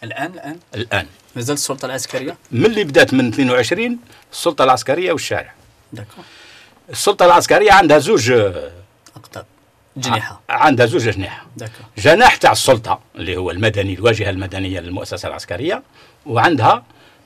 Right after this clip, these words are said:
Speaker 2: المعارضة المدجنة. راهي تخدم بهم. في زوج.
Speaker 1: المعارضة المدجنة هي الأحزاب؟
Speaker 2: الأحزاب
Speaker 1: معارضة؟
Speaker 2: كلها بدون استثناء.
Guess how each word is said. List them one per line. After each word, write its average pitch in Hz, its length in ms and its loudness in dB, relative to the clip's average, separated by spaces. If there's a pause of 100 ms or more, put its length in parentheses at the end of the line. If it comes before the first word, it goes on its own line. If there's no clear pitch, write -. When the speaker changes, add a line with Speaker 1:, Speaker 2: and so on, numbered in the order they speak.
(120)
Speaker 2:
المعارضة 120 640 0
المدجنة. 95 540 -10 (1500)
راهي 110 180 -6
تخدم 104 340 -8
بهم. - 220 -16 (460)
في 151 200 -4
زوج. 107 220 -6 (360)
Speaker 1:
المعارضة 131 320 -6
المدجنة 139 540 -8
هي 123 140 -10
الأحزاب؟ 135 460 -6 (160)
Speaker 2:
الأحزاب 254 340 4
Speaker 1:
معارضة؟ 135 160 4
Speaker 2:
كلها 151 200 8
بدون 190 300 4
استثناء. 151 440 2